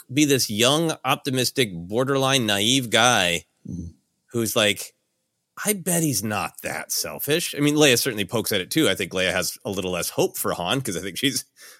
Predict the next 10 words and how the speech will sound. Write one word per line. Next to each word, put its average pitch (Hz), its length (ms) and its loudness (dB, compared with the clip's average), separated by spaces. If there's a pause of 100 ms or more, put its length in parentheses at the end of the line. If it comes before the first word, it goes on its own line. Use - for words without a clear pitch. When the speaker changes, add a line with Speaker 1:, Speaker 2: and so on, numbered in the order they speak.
(140)
Speaker 2:
Yeah. - 140 -6
Speaker 1:
uh, 92 240 -2
more 101 420 -2
worldly 110 640 2 (140)
than 95 240 -2
Luke 104 340 -4
by 82 200 0
a 78 140 -4
<laughs> 127 180 0
significant 120 760 0